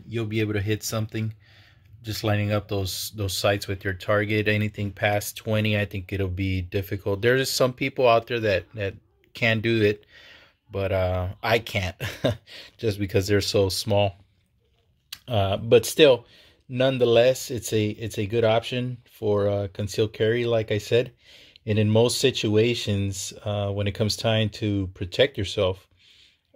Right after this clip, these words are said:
uh, I think, uh, the situations happen within three to five yards away, and mainly take an average of three shots to stop the threat,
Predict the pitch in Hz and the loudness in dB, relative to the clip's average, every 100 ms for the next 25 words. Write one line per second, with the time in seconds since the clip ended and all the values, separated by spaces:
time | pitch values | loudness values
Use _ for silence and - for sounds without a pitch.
0 | - 107 101 104 - 113 107 117 110 101 | -12 -4 -2 -2 -2 -2 0 0 0 -2
1 | - 110 107 104 101 - 107 - 107 104 | 0 2 4 2 -2 -4 -4 -2 0 0
2 | - 104 - - 107 - 104 101 98 98 | 0 -6 -4 -2 -2 -2 -6 -4 -4 -4
3 | 101 - 113 104 - 117 107 101 107 104 | -6 -4 -4 -4 0 2 2 0 2 2
4 | 101 101 101 117 107 101 - - _ _ | 0 -2 2 2 2 -4 -18 -20 _ _
5 | - _ 113 113 117 127 131 120 110 - | -20 _ -4 2 4 4 4 2 2 2
6 | 113 110 107 107 107 95 98 95 92 - | 2 2 4 4 2 2 0 0 -4 -8
7 | - 120 104 - 107 104 - - 101 98 | 0 0 2 2 0 -2 -10 -6 -4 -4
8 | 90 - - 110 107 - 104 104 110 113 | -6 -8 -4 -2 -2 -4 -10 -2 0 0